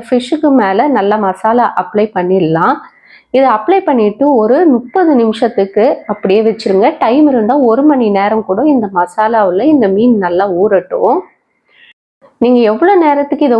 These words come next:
ஊற வைக்கிறீங்களோ அந்த அளவுக்கு இதோடைய டேஸ்ட் வந்து நல்லா கூடுதலா இருக்கும். நல்லா உள்ளுக்க எல்லா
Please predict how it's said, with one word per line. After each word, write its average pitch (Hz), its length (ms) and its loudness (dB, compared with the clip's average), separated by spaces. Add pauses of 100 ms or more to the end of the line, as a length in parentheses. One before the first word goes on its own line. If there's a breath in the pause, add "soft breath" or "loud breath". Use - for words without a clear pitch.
ஊற 226 180 2
வைக்கிறீங்களோ 208 560 0 (140)
அந்த 226 260 0
அளவுக்கு 254 340 0
இதோடைய 196 320 0 (100)
டேஸ்ட் 233 360 0
வந்து 202 160 -2 (100)
நல்லா 196 200 0 (120)
கூடுதலா 214 560 0
இருக்கும். 254 320 0 (100)
நல்லா 220 240 0 (140)
உள்ளுக்க 302 500 0
எல்லா 220 260 2